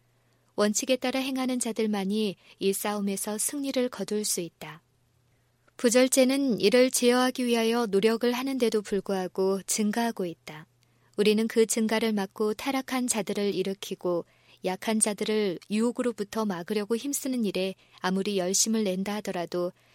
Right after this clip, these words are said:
지나치게 열성적일 수 없다. 우리 연약한 인간의 손으로는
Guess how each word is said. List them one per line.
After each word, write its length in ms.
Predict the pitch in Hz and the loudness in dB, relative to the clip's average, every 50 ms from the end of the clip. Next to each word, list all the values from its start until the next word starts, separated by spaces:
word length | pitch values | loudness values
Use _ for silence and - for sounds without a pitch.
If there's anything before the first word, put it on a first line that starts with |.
| _ _ | _ _
지나치게 680 | - - 233 220 220 220 - - 233 208 226 226 220 196 | -4 -2 0 0 0 0 -2 -4 -2 0 2 2 2 2
열성적일 760 | 175 175 185 190 - 240 240 240 226 - 233 214 226 214 220 | 0 -2 -2 -2 0 0 0 0 0 -2 -2 -2 -2 -2 -2
수 160 | - - 165 | -2 -4 -6
없다. 400 | 156 - _ - 156 151 156 - _ _ _ _ _ _ _ _ _ _ _ _ _ _ _ - | -6 -10 _ -12 -10 -10 -12 -14 _ _ _ _ _ _ _ _ _ _ _ _ _ _ _ 0
우리 220 | 208 202 220 214 | 2 2 4 4
연약한 520 | 196 202 208 226 226 - - 240 233 226 | 2 2 2 2 0 0 -2 -2 0 2
인간의 420 | 208 196 208 208 233 226 226 233 240 | 2 2 2 2 0 0 0 0 -2
손으로는 640 | - - 254 233 233 226 226 208 208 240 240 208 | -2 -2 0 0 0 0 0 0 0 0 0 -2